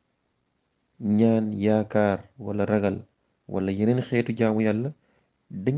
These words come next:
lay tontu, ñu ne la, "Defuñu ko lu dul ليقربونا إلى الله زلفى، ngir ñoom ñu daldi ñuy jegeel Yàlla."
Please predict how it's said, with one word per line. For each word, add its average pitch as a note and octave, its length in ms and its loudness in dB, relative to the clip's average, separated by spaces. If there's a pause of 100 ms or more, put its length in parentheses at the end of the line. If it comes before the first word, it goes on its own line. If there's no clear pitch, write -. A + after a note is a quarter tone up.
(100)
lay B2 140 4
tontu, A#2 320 0
ñu A2 140 4
ne A2 120 6
la, A2+ 160 -2 (420)
"Defuñu A#2 480 0
ko A#2 120 0
lu B2 160 4
dul F3+ 180 4 (680)
ليقربونا A2 1080 0
إلى G#2 160 0
الله G#2+ 280 -2 (100)
زلفى، G2+ 360 -2 (540)
ngir G#2+ 240 0
ñoom G#2 300 2
ñu G2 80 0
daldi F#2+ 300 0
ñuy G2 220 -4
jegeel F#2+ 280 -2
Yàlla." E2+ 320 -6